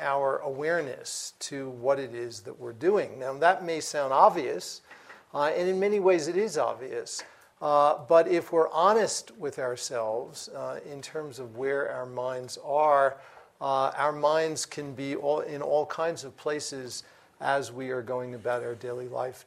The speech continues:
doing things. And so when we sit down to practice,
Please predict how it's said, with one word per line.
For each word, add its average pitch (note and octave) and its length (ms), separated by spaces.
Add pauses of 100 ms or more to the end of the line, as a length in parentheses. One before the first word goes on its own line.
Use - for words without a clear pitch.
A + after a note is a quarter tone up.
doing C#3+ 300
things. A2+ 400
And C#3 140
so E3+ 300 (340)
when E3+ 180
we A3+ 140
sit G#3+ 260
down F3 240
to - 140
practice, D#3+ 840